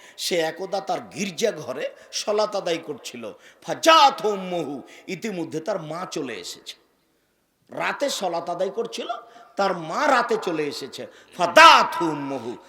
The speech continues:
তার মা তাকে ডাকলো, "জোরাইজ, জোরাইজ, জোরাইজ।" ফাকালা জোরাইজ, জোরাইজ মনে মনে বলতে লাগলো, "উজিবুহা আ উসাল্লি, এখন আমি মায়ের ডাকে সাড়া দিব না সলাত আদায় করব?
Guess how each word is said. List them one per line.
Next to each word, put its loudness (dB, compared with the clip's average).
তার 6
মা 0
তাকে -2
ডাকলো, -2
"জোরাইজ, 0
জোরাইজ, -2
জোরাইজ।" -6
ফাকালা 2
জোরাইজ, -8
জোরাইজ -4
মনে -8
মনে -4
বলতে -10
লাগলো, -4
"উজিবুহা 2
আ 4
উসাল্লি, -2
এখন -2
আমি 2
মায়ের -2
ডাকে -2
সাড়া -2
দিব -6
না 2
সলাত 4
আদায় 4
করব? -6